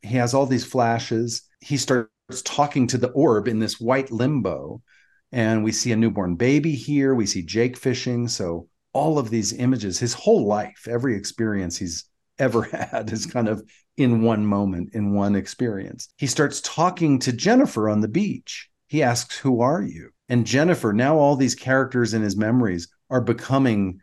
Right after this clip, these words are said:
the orb in a way. Jennifer responds, "It is corporeal, a physical entity." And now it's Picard talking to him in the observation lounge.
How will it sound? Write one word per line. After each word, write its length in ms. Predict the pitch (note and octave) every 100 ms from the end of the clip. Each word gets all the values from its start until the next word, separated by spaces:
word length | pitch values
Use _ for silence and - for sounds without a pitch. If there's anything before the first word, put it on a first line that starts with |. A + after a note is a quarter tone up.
| _ B2
the 140 | B2
orb 480 | B2+ B2 F2 C2 D2
in 120 | E2+
a 80 | E2
way. 320 | D#2+ - - D#2
Jennifer 420 | G2+ F#2+ G2+ F#2+
responds, 720 | F#2 - G2 F2+ F2+ F2+ - -
"It 140 | A2
is 180 | F#2+ F#2
corporeal, 960 | - - A2+ - D#3+ F#3 E3+ F#2 - - _ _
a 40 | -
physical 500 | - A#2 A2 A2 A2
entity." 500 | B2+ E3 F2 - - _ -
And 160 | A#2 A2
now 440 | A2+ A#2 A#2 A#2 -
it's 180 | B2+ -
Picard 460 | B2 G3 A#3 D#3
talking 380 | G#2+ F#2+ - G2
to 200 | - C3
him 120 | G#2 -
in 60 | A2+
the 100 | A#2+
observation 680 | B2 B2 D#3 G3+ B3 C3 G2+
lounge. 520 | F2+ C#2+ D2 -